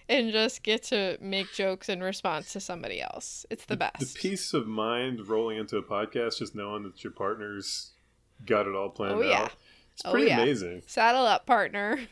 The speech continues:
Speaker 1: <laughs> I got us. <laughs> Okay, so you just had a birthday, and, um, based on what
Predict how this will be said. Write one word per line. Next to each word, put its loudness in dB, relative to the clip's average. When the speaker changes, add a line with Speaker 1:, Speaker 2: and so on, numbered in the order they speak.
Speaker 1:
<laughs> -20
I 8
got 6
us. -2
<laughs> -4
Okay, 2
so 0
you -4
just -6
had 2
a -2
birthday, 0
and, -4
um, -4
based -2
on 0
what 2